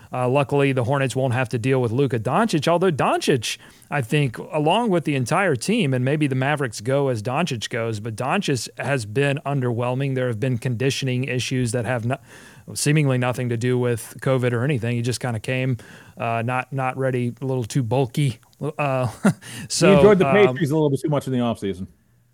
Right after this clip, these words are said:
Speaker 1: Yeah, I think so. Um, Dallas has got a lot of great food, so I get it. But, um, yeah, so he wasn't ready, but they don't have to deal with that.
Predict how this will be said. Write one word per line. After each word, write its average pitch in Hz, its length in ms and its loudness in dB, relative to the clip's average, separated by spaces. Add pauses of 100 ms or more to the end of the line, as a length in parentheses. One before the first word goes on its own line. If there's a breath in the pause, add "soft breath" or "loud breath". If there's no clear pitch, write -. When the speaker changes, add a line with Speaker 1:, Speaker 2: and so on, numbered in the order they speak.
(200)
Speaker 1:
Yeah, 156 300 4
I 147 60 2
think 151 180 0
so. 139 460 2
Um, 131 480 -2
Dallas 139 300 0
has - 40 -8
got 143 140 0
a - 20 2
lot 139 140 2
of 123 40 -2
great 135 200 0
food, 123 320 -2
so 127 100 -4
I 120 80 -4
get 123 220 -2
it. 107 160 -6
But, 123 420 -4
um, 120 480 -2
yeah, 131 280 -2
so 135 180 0
he 170 100 2
wasn't 151 300 4
ready, 147 220 2
but 123 120 -2
they 156 80 2
don't 170 100 2
have 160 100 0
to 139 80 0
deal 139 220 0
with 135 200 2
that. 120 340 -4